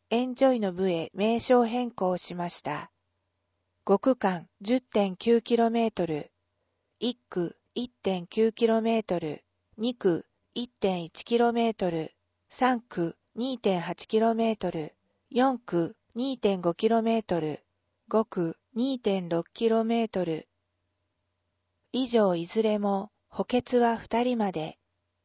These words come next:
同一部門内のみ複数チームの同一補欠か、また一般の一から四部は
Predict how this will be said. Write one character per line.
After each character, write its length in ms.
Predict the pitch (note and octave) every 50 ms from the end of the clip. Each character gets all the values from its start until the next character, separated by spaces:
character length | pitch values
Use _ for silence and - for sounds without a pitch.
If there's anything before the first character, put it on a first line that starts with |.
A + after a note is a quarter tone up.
| _ _
同 320 | G3+ A3+ A#3+ B3+ B3+ B3+
一 400 | B3 A#3+ - - - A3+ A3+ G#3+ -
部 140 | - G3 G3
門 300 | G#3 A#3 B3+ C4 A#3+ A3
内 240 | G3+ F#3 F3+ F3 E3+
の 160 | F3+ G3 G3
み 280 | F#3 E3+ E3+ E3 - -
複 260 | _ - - - A#3+ G#3+
数 240 | - B3+ B3+ B3+
チ 300 | B3 - - B3+ B3+ B3
ー 20 | A#3
ム 140 | G#3 F#3 E3+
の 180 | E3 D#3 -
同 320 | - - A3 A#3+ B3 A#3+ A#3+
一 360 | A#3 - - - A3+ A3 A3
補 200 | G#3 - - -
欠 320 | - G#3 G#3+ - - G#3
か、 320 | - - F#3+ F#3 F3+ - - _ _ _ _ _ _ _ _ _ _ _ _
ま 180 | - G3 F3+ F#3
た 300 | - - G3 G3+ G3 - _ -
一 160 | F#3+ F#3 - _ _
般 300 | A#3+ A#3+ A#3+ A#3 A#3 A3+
の 260 | A3+ A3 A3 G#3+ A3 - _ -
一 240 | G#3 - - - B3+
か 160 | - A#3+ A3+
ら 100 | G#3 F#3+
四 300 | F#3 G3+ A3 A3+ G#3+ G3+
部 140 | G3 F3 E3+
は 260 | E3 D#3 D#3 D3+